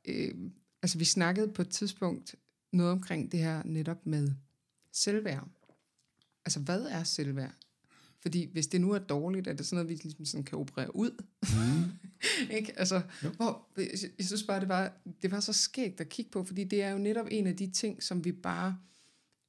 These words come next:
Speaker 1: min oplevelse er i hvert fald, at vi som samfund ligesom har godtaget, det er sådan en ting, man kan have.
Speaker 2: Yes.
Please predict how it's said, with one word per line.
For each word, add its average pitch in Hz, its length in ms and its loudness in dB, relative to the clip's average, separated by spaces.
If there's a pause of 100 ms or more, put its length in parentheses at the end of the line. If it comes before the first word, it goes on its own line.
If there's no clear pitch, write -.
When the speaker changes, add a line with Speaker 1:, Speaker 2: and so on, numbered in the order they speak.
(100)
Speaker 1:
min 226 180 10
oplevelse 147 440 0
er 147 40 -4
i 185 40 -6
hvert 165 160 -10
fald, 143 120 -4
at 147 100 -4
vi 156 40 -2
som 180 140 2
samfund 190 440 0
ligesom 160 200 -4
har 156 60 -2
godtaget, 151 580 -2
det 202 60 -2
er 196 40 0
sådan 175 160 0
en 143 60 -2
ting, 190 220 -4
man 139 100 -2
kan 139 160 -2
have. 170 200 0 (520)
Speaker 2:
Yes. - 240 -16